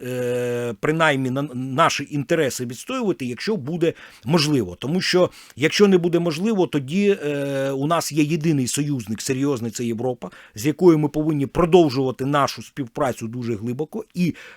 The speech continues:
принаймні від Європи отримувати допомогу і робити все можливе, щоб стрим-, стримувати поки що цю агресію. Тому що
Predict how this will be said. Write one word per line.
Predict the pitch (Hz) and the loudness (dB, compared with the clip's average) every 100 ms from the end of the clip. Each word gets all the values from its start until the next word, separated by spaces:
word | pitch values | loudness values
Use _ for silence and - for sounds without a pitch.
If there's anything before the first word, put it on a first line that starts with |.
| _ | _
принаймні | 151 165 185 214 196 156 | 0 4 4 6 4 4
від | 143 135 | -2 -4
Європи | 147 139 175 190 170 | -2 4 4 4 0
отримувати | 160 - 151 156 139 127 135 | -6 -4 -2 -2 -2 -4 -4
допомогу | 110 135 143 185 202 131 123 143 | -4 -4 0 2 2 0 -4 -4
і | 143 139 135 - - - | 0 4 2 0 -14 -4
робити | 127 151 156 151 | 0 2 2 -2
все | - 147 | -2 -2
можливе, | 143 127 185 165 | -2 -2 0 0
щоб | - 120 | -2 -6
стрим-, | - 151 156 131 | -4 -4 -4 -10
стримувати | - 170 170 147 139 135 | 2 2 4 2 0 -4
поки | - 156 139 | -4 -4 -4
що | - 123 | -4 -4
цю | 113 151 | -2 -4
агресію. | 123 123 113 110 | -2 -4 -4 -6
Тому | 98 147 175 | -6 -4 0
що | 180 | 0